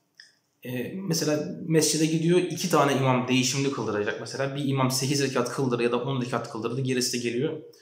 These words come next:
Şimdi öyle düşünemezsin. İşte birinci imam kıldırdı, işte o bak bıraktı. Şimdi ikinci imam, e, gelip kıldıracak ama birinci imam bak bıraktığı için hadiste ne diyor? İmam bırakıncaya kadar. Ama birinci imam bıraktığı için o yüzden ben de,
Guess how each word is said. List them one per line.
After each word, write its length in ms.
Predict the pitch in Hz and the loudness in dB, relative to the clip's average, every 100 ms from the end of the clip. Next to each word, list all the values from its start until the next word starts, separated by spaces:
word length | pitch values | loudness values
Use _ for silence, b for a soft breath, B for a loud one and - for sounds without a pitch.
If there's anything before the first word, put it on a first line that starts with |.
| b b | b b
Şimdi 240 | - 156 165 | -2 4 4
öyle 180 | 160 156 | 4 0
düşünemezsin. 480 | 170 165 131 - | 4 4 4 2
İşte 260 | - 151 147 | 0 0 2
birinci 420 | 165 170 165 165 | 4 6 6 4
imam 320 | 170 156 156 | 4 4 4
kıldırdı, 420 | - 175 147 131 123 | 4 6 6 4 0
işte 200 | - 156 | 2 4
o 320 | 160 - - | 4 0 -2
bak 180 | 147 147 - - _ _ _ - | -2 -2 -12 -20 _ _ _ 4
bıraktı. 640 | 151 160 - - 175 - - | 8 8 6 0 -2 -4 -6
Şimdi 140 | 135 | -6
ikinci 360 | 131 - 143 143 | -4 -2 0 2
imam, 540 | 143 131 127 - - _ _ - b b b | 4 2 0 -6 -16 _ _ -20 b b b
e, 80 | - | -8
gelip 340 | 110 117 107 - | -2 0 -2 -4
kıldıracak 400 | 110 107 117 190 | -2 -2 0 2
ama 180 | 190 | 4
birinci 220 | 170 175 180 | 6 6 6
imam 200 | 185 190 | 6 6
bak 200 | 185 156 | 6 8
bıraktığı 260 | 196 180 | 8 6
için 180 | 175 196 | 2 2
hadiste 360 | 165 160 - 175 | 4 2 4 4
ne 120 | 170 | 6
diyor? 100 | 196 | 6
İmam 220 | 185 170 | 6 8
bırakıncaya 480 | 180 180 180 151 120 | 8 10 8 6 2
kadar. 200 | 104 110 | 0 -2
Ama 220 | 160 147 | -2 0
birinci 260 | 165 175 165 | 4 6 8
imam 460 | 165 170 - 165 | 6 4 2 2
bıraktığı 340 | 165 139 - 127 | 4 4 2 -2
için 160 | 139 | -2
o 120 | 165 | 0
yüzden 240 | 156 156 156 | 0 2 4
ben 200 | 151 139 | 2 2
de, 200 | 165 | 0